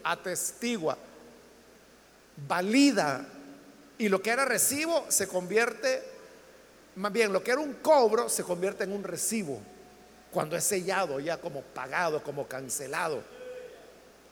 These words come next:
Por eso es que cuando usted le entregue una factura, asegúrese que tenga el sello que dice cancelado o pagado. Porque eso es lo que le da el valor,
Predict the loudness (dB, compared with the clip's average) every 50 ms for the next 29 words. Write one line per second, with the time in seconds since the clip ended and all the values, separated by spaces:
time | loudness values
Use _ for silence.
0 | -20 -20 -20 -20 -16 -8 -2 0 0 0 0 0 -2 -2 -2 2 2 2 2 2
1 | 0 0 0 0 0 0 2 2 2 2 2 0 0 0 2 2 2 2 0 -2
2 | -2 -2 0 -2 -2 -4 -8 -14 -20 -20 -10 -6 -2 0 0 2 2 2 2 2
3 | 2 2 0 0 -2 -2 -2 -2 -2 -2 0 0 0 2 2 2 2 2 2 2
4 | 0 0 -2 -2 0 0 0 0 0 -2 -2 -4 -2 0 0 2 2 2 2 2
5 | 2 2 2 0 -2 -4 -6 -12 -20 -14 -6 -2 -2 -2 0 2 0 2 2 2
6 | 2 2 2 2 0 -2 -6 -10 -14 -18 -20 -20 -20 -20 -20 -20 -20 -20 -20 -20
7 | -20 -20 -20 -20 -20 -20 -20 -20 -20 -20 -20 -20 -20 -20 -20 -20 -20 -18 -18 -16
8 | -16 -8 -4 0 2 2 2 4 4 2 2 0 0 -2 0 0 0 -2 -2 -4
9 | -4 -4 -4 -4 -4 -6 -8